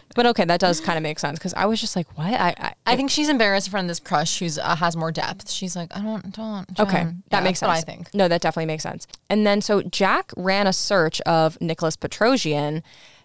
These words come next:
Speaker 1: that they now have reason to think is Mister Walker's real name. And a guy by this name is missing and presumed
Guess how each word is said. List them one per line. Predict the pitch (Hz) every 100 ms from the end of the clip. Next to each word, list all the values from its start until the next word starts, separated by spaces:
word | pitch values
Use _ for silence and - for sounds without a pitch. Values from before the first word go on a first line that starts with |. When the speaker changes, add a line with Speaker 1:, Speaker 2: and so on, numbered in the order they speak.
| -
Speaker 1:
that | 165
they | 170
now | 165
have | 175 170
reason | 165 170 165
to | 170
think | 160
is | 160
Mister | 151 156 156
Walker's | 156 156 156 151
real | 156 151
name. | 160 185 165 165 165 - _ _
And | 185 185
a |
guy | 180 185 254
by | 269
this | 247 226
name | 190 180 180 180
is | - 175
missing | 165 165 196 - 220 220
and | 180
presumed | 185 175 160 165 170